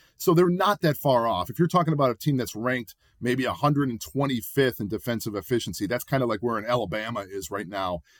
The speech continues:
then you got a bigger problem. But Duke at sixty-two is not terrible, but they still have to address that issue. They have to become a top thirty, top thirty-five defense if they wanna run the table, in my opinion. But they have a lot of tools there. This is a top twenty team in, uh, adjusted three-point percentage.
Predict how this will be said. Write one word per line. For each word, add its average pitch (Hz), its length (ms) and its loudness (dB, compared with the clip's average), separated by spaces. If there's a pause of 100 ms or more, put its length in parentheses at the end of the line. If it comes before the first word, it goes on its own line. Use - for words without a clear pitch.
(140)
then 196 140 4
you 208 40 0
got 175 140 8
a 139 60 4
bigger 131 240 2
problem. 101 520 2 (340)
But 143 140 4
Duke 240 220 2
at 180 100 4
sixty-two 147 600 4
is 107 100 -4
not 131 300 -4
terrible, 117 340 0
but 160 160 0
they 202 120 6
still 196 220 2
have 165 140 2
to 147 140 2
address 127 360 2
that 113 140 0
issue. 113 260 0
They 120 140 0
have 139 260 -2
to 135 80 -4
become 113 520 -4 (320)
a 139 100 -6
top 151 260 0
thirty, 139 320 0
top 123 260 -4
thirty-five 117 580 0
defense 117 400 -4
if 101 80 -8
they 117 100 -2
wanna 107 260 -4
run 101 200 -6
the 92 60 -14
table, 107 300 -4
in 95 80 -8
my 92 200 -6
opinion. 90 480 -6 (420)
But 139 120 4
they 135 100 0
have 135 160 2
a 147 40 2
lot 151 200 6
of 156 80 0
tools 180 320 6
there. 101 120 -2
This 113 140 -6
is - 60 -6
a 117 100 0
top 127 280 -4
twenty 135 260 0
team 139 240 2
in, 131 80 0
uh, 123 200 2
adjusted 120 380 -4
three-point 120 380 -6
percentage. 147 440 -2